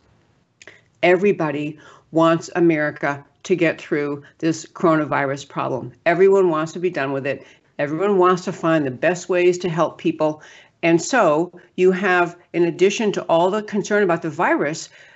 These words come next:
extreme growing concern on the part of millions of Americans.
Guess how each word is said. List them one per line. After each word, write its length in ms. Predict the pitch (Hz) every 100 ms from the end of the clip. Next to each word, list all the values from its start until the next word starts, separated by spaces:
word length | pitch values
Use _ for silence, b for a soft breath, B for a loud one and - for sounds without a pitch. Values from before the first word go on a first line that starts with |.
| b -
extreme 920 | 185 180 - - 202 208 311 349 220
growing 440 | 160 160 147 156 165
concern 560 | 180 175 175 165 160
on 140 | - 196
the 60 |
part 280 | 202 190 175
of 100 | 170
millions 320 | 160 165 190 208
of 60 |
Americans. 600 | 240 180 151 156 170 160